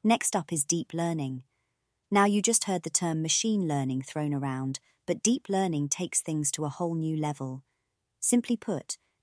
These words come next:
deep learning is a subset of machine learning that involves training artificial neural networks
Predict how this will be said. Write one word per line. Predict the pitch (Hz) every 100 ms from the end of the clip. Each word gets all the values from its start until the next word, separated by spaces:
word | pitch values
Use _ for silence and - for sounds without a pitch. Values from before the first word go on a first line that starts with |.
| -
deep | 226 254
learning | 190 175 165 156
is | 156 160
a |
subset | - 214 208 - 139
of | 147
machine | 156 147 170 165
learning | 160 151 143 139
that | 135 147
involves | 147 147 143 143
training | - 165 160 151 -
artificial | 160 - - 160 - 151
neural | 151 147 147
networks | 147 170 - 135 - -